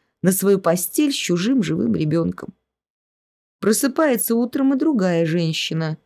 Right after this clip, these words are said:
Берёт ребёнка, хочет покормить его грудью и не верит своим глазам. Он мёртвый. Начинает всматриваться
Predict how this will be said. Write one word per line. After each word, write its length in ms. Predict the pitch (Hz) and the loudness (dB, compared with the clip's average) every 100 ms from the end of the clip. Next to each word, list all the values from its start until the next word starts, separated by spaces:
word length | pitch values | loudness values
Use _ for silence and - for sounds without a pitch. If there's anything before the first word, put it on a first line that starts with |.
| _ _ _ _ _ _ _ _ | _ _ _ _ _ _ _ _
Берёт 360 | 147 226 277 269 | 0 2 2 0
ребёнка, 560 | 202 147 165 165 185 | 0 0 0 -2 -4
хочет 380 | 185 277 262 214 | -2 0 0 -2
покормить 520 | 190 185 196 220 226 | -4 -2 0 0 0
его 200 | 185 165 | -2 -2
грудью 560 | 170 226 277 269 269 269 _ _ _ _ _ | -2 0 0 2 0 -2 _ _ _ _ _
и 160 | 160 | 4
не 160 | 214 240 | 6 6
верит 360 | 226 285 247 254 | 6 4 2 0
своим 340 | 226 262 226 | 0 2 2
глазам. 600 | 202 254 233 220 180 - - _ _ _ _ _ - | 2 0 0 0 -2 -6 -12 _ _ _ _ _ 0
Он 180 | 190 226 240 | 4 6 6
мёртвый. 680 | 269 277 262 - - - - _ _ _ _ _ _ _ _ _ _ | 4 2 -2 -8 -8 -8 -10 _ _ _ _ _ _ _ _ _ _
Начинает 580 | 165 214 311 285 302 233 | 2 4 4 4 2 2
всматриваться 1120 | - - 302 330 285 214 170 151 - 151 123 | 0 2 2 2 0 0 0 -2 -4 -4 -6